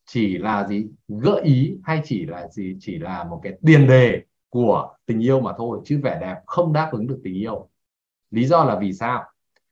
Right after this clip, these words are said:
Vẻ đẹp chỉ giúp con người ta tập trung nhìn nhau hơn, chứ vẻ đẹp không sinh ra tình yêu. Và vì người ta nhìn nhau, người ta ngắm nhau, nó mới phát sinh ra dopamine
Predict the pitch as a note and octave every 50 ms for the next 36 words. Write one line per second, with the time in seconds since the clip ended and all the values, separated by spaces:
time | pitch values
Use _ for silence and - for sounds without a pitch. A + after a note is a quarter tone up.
0 | _ - A2+ A#2+ A2+ A2 B2 B2 A2 - - G2+ F#2+ G#2+ E3 C4 B3+ C4 - D3+
1 | D3 C3 A2 G2 - B2+ - - - C3 - - - - D#3 D3+ C3+ B2+ C3 C#3+
2 | D#3 D#3 C#3+ C3 D#3 D3 D3 C3+ C3 D3 D3+ D3+ C#3 - - _ _ _ _ _
3 | _ _ - - _ _ - F#3 F#3 E3 D3+ A#2 - - F#2+ F#2+ F#2+ - - -
4 | F#3+ G3+ F3+ C#3+ - D#3 C#3 C3 B2 - - G2 F2+ F2 F#2+ A2 G#2+ F#2+ F2+ -
5 | _ _ _ _ _ _ - B2 C3+ C#3 A#2+ C#3 D#3+ C#3+ C3 B2 B2 B2+ C#3+ D3
6 | D3 C#3+ C#3+ D3+ D3+ C#3 C3 D3+ D#3 D3 D3 C#3+ - - G#2 G2+ - B2 B2 A#2
7 | A2 G#2 A2 B2 D3+ E3+ F3 E3 D#3 D3+ - - - F#2+ G2 G#2+ A#2+ C#3 D#3+ E3
8 | E3 E3 E3+ G3 F#3+ - E3 D3 C3 B2 A#2+ B2 A#2 A2 - A2 G#2 G#2 A2 A2
9 | G#2+